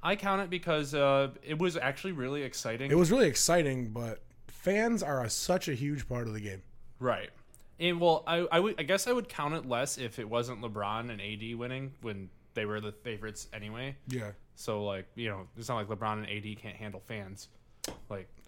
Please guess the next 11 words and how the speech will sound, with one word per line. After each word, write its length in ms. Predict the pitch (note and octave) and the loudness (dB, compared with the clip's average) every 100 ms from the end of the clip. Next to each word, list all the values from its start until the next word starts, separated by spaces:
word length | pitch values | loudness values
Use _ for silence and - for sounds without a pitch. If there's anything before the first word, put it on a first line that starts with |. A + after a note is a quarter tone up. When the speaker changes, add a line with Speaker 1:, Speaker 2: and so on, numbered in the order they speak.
| - - - | -20 -20 -14
Speaker 1:
LeBron's 400 | A2 A2+ G2+ G2+ | -4 -2 -2 -6
been, 220 | A2+ G#2+ | -8 -6
uh, 180 | G2+ G2 - - - - - - - | -6 -8 -12 -20 -20 -20 -20 -10 -4
dominating 540 | A2 A2 A2+ - E3 | -2 -2 -6 0 2
<laughs> 0 | |
the 100 | B2+ | 2
league 420 | A#2 B2 C3 B2+ - C3+ - - - C3 - | 0 0 -2 -2 -8 -8 -10 -18 -14 -6 2
Speaker 2:
Yeah. 280 | D3+ A#2 G#2+ - | 4 4 2 -4
Speaker 1:
<laughs> 120 | - | -8
since, 380 | - C3+ A#2+ A#2 | 0 2 2 2
uh, 300 | A#2 A2 | 4 4